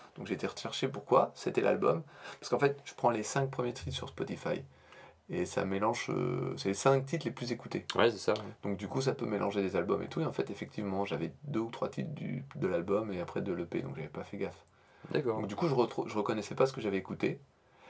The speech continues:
Speaker 1: Et en allant écouter l'album, là, je veux dire, c'est une tuerie de, de punk hardcore qui, qui défouraille bien, euh, ça tabasse, même avec des petits de « Hi, hi »,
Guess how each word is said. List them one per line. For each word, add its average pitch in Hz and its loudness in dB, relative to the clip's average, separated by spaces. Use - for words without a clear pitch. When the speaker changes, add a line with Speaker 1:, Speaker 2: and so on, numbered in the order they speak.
Speaker 1:
Et 90 6
en 95 2
allant 117 6
écouter 135 2
l'album, 117 4
là, 107 2
je - -6
veux 95 -2
dire, 117 0
c'est - -4
une 101 -2
tuerie 120 -2
de, 104 0
de 95 0
punk 120 2
hardcore 117 0
qui, - -14
qui 113 -6
défouraille 104 -4
bien, 95 0
euh, 87 -2
ça - -4
tabasse, 98 6
même 113 0
avec 104 2
des 104 2
petits - -6
de « 92 -2
Hi, 151 8
hi », 156 10